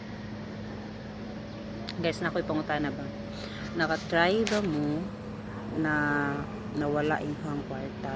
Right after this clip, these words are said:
sa GCash? Like, ako nag-try ko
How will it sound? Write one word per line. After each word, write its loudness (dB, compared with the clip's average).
sa -4
GCash? -4
Like, -2
ako 6
nag-try 6
ko 4